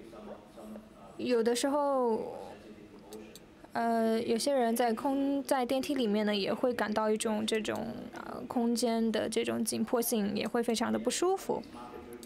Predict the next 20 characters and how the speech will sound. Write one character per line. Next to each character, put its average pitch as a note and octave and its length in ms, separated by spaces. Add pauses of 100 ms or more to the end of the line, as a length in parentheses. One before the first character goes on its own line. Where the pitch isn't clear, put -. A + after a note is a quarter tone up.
(420)
那 A#3+ 160
么， A#3 380
但 C#4 140
是 C#4+ 180
呢， C4 260
我 A3 200
觉 A3+ 180
得 A#3+ 360
每 A3+ 200
个 B3 100
人 C4 300
都 D4 300
有 A3 440
这 A3+ 280
个 A3+ 200
自 A#3+ 160
己 A#3 140
的 A3+ 100
选 A3+ 240
择。 A#3 380